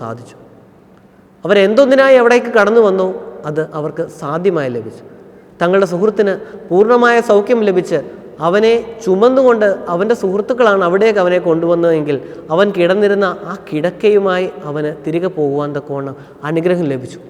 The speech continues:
"നീ എഴുന്നേറ്റ് നിൻ്റെ കിടക്ക എടുത്ത് നടക്ക" എന്നുള്ള യേശു തമ്പുരാൻ്റെ വലിയ വചനം കേട്ട് ആ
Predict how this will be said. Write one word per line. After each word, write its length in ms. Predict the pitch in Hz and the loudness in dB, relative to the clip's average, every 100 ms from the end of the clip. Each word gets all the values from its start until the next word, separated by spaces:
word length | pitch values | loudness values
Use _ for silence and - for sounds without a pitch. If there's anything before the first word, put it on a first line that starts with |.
| - | -6
"നീ 80 | 247 233 | 0 4
എഴുന്നേറ്റ് 440 | 185 208 196 180 143 156 | 4 2 0 -2 -6 -6
നിൻ്റെ 160 | 151 151 | -10 -8
കിടക്ക 280 | 151 170 170 165 | -6 -6 -4 -4
എടുത്ത് 200 | 147 151 135 | -2 -6 -6
നടക്ക" 300 | 127 131 143 131 - - 170 | -8 -8 -10 -12 -18 -8 -2
എന്നുള്ള 260 | 196 214 202 180 | 2 4 4 2
യേശു 180 | 185 190 220 | 0 2 0
തമ്പുരാൻ്റെ 440 | 214 214 208 208 202 170 | 2 2 2 0 -2 -2
വലിയ 260 | 170 214 196 | 0 2 2
വചനം 300 | 160 175 190 175 | 0 0 -2 0
കേട്ട് 260 | 147 127 131 - - - | -2 -4 -10 -14 -20 -16
ആ 40 | 143 | -10